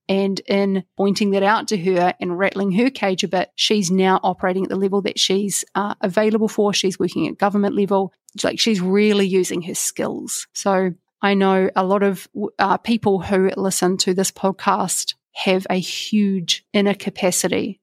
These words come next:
have a lot of skills, have a lot of gifts. And I hope that this is a conversation that somehow has resonated something within you and is shaking something up within you to,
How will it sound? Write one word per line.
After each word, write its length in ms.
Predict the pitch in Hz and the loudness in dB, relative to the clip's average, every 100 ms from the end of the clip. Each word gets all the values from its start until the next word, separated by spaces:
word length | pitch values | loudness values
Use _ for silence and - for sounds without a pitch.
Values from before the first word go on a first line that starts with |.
| - | -4
have 160 | 202 | 0
a 40 | 196 | 2
lot 220 | 196 190 | 2 0
of 140 | 185 | 0
skills, 560 | - - 196 185 185 180 | 0 0 0 0 0 -2
have 160 | 202 | -4
a 40 | 202 | -2
lot 160 | 196 | 0
of 160 | 196 175 | -2 -2
gifts. 520 | 190 - - - - - - | -2 -2 -2 -4 -4 -8 -2
And 600 | 202 196 196 190 190 - _ | 2 4 2 0 -2 -6 _
I 100 | 202 | -2
hope 480 | 196 - 226 214 - | -2 0 0 0 -2
that 220 | 185 196 | -4 -2
this 200 | 196 208 | -2 -2
is 100 | 208 | -2
a 60 | 190 | -4
conversation 800 | - 196 196 190 - 233 214 190 | -4 -2 -2 -2 0 0 0 0
that 180 | 196 - | -2 -2
somehow 640 | - 269 262 220 240 208 | -2 2 0 0 0 0
has 200 | 190 190 | 0 0
resonated 680 | 185 202 214 214 202 185 175 | 0 0 2 0 0 -2 -2
something 420 | - 196 196 196 | -2 0 0 -2
within 320 | 190 - 196 | -2 0 0
you 140 | 233 233 | 2 2
and 100 | 202 | 0
is 80 | |
shaking 480 | 175 - 220 - 220 | 0 0 -2 -2 -4
something 340 | 196 - 202 190 | -4 -4 -2 -4
up 160 | - | -4
within 340 | 196 - 202 196 | -6 -4 -2 0
you 260 | 196 196 | 0 -2
to, 360 | 190 - 202 | -4 -2 -2